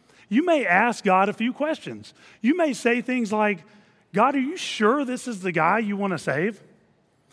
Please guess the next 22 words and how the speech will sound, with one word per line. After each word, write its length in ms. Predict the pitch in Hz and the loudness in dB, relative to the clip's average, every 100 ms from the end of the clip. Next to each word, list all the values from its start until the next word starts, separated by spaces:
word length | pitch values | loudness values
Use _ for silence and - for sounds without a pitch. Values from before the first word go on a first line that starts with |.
| _ | _
Is 160 | 202 151 | -2 2
this 220 | 240 302 | 0 0
the 120 | 277 | -6
best 460 | 170 185 220 233 - | -2 2 2 0 -6
you 100 | 190 | -2
got? 460 | 156 151 247 294 - _ _ _ _ _ _ _ _ _ _ _ _ - | 0 2 2 -2 -10 _ _ _ _ _ _ _ _ _ _ _ _ -2
This 240 | 262 349 | -2 2
guy's 280 | 349 302 196 | 0 2 0
not 260 | 233 247 | 0 0
even 220 | 269 254 240 | -2 -2 -4
seeking 400 | - 269 262 226 | -2 -2 -2 -4
after 340 | 294 330 208 | -4 -4 -6
you. 280 | 165 110 101 _ _ _ _ _ _ _ _ _ _ _ _ | -6 -8 -14 _ _ _ _ _ _ _ _ _ _ _ _
This 160 | 349 359 | -2 0
guy 200 | 330 294 | 0 0
thinks 280 | - 330 - | 0 -2 -2
he's 160 | 311 | -6
good 260 | 175 254 311 | 0 0 2
enough 300 | 294 269 320 | 0 -2 -2
on 100 | 311 | -2
his 140 | 320 | 0
own. 400 | 320 427 359 165 | 0 -2 -6 -8